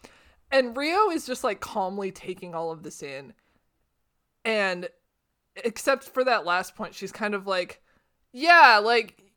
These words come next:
you motherfuckers have it easy compared to us. Like, you have, like, a nice place to go at the end of the day. You have hot showers. Like, fuck you, man."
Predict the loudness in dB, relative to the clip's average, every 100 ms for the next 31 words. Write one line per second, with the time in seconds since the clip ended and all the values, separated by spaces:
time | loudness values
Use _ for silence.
0 | _ _ _ -14 -8 2 4 4 2 0
1 | 0 2 2 0 -4 -8 -8 -12 -10 -8
2 | -6 -6 -4 -6 -6 -8 -6 -4 0 2
3 | 2 0 -4 -10 -6 -4 -4 -6 -6 -6
4 | -6 -6 -8 -2 -2 -2 -4 -8 -8 -8
5 | -8 -10 -10 -8 -6 -2 -2 2 2 2
6 | -2 -2 -2 -2 -8 -12 -12 -6 -6 -6
7 | -14 -14 -14 -14